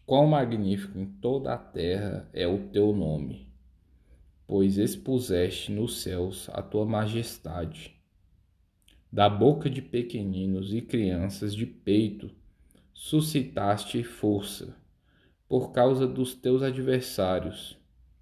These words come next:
para fazeres emudecer o inimigo e o vingador. Quando contemplo os teus céus, obra dos teus dedos, e a lua e as estrelas que estabeleceste,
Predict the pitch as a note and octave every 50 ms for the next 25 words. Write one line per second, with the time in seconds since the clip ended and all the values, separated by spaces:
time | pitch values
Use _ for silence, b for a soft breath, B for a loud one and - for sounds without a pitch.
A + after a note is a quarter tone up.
0 | _ - A2 G#2+ G#2 G#2+ G#2 - - A#2 A#2 A2 G#2+ G#2 G2+ G#2+ G#2 G#2+ B2 D3
1 | D#3 D#3 D3 D3 D3 C#3 C3 B2+ - - - B2 A#2+ B2 B2 A#2+ A#2+ A#2 G#2+ G2
2 | G2 G#2+ A#2 B2 B2+ B2 A#2+ A#2 A2+ A2 A2 G#2+ A2 A2 A#2 A#2+ A#2+ A2+ G#2 -
3 | E2+ E2+ - - - _ _ _ _ _ _ _ _ _ _ _ _ _ _ _
4 | _ _ _ _ _ _ _ _ _ b b b b b b b b - - E3
5 | F3 E3 D#3+ D#3 D#3 D3+ C3+ B2+ B2 - - B2 A#2+ A2 - A#2 A2 - - -
6 | G#2 F#2+ G2 G2 - - G#2 G#2 G2+ G#2 G2+ - - - - - _ _ _ _
7 | _ _ _ _ _ _ _ _ _ _ _ _ _ _ - G#2 A2 A#2 B2 B2
8 | B2 A2+ G#2 G2 G2+ G#2 G2+ - - B2+ C#3 D3+ C#3+ - - G2 F2 G2 G#2+ G2+
9 | - - G2 G2 - - - - - _ _ _ _ _ _ _ _ _ _ _
10 | - A#2 A#2+ C#3+ D3 C#3+ C3 A2 G#2 G2 G2+ G#2+ A#2 A#2+ A#2 A2 G#2 G2+ G#2 G#2
11 | G#2 A2 G#2+ G#2 G2+ G2+ - - - - G2+ G2+ G2+ G2 F#2+ G2 G2 - - -
12 | - - G2+ G2 - - - - C3 B2+ - - A2+ A2 G#2+ G2 G2+ G2 F#2 F2
13 | - - - - A#2+ A2+ G#2 F2+ - - - - - - _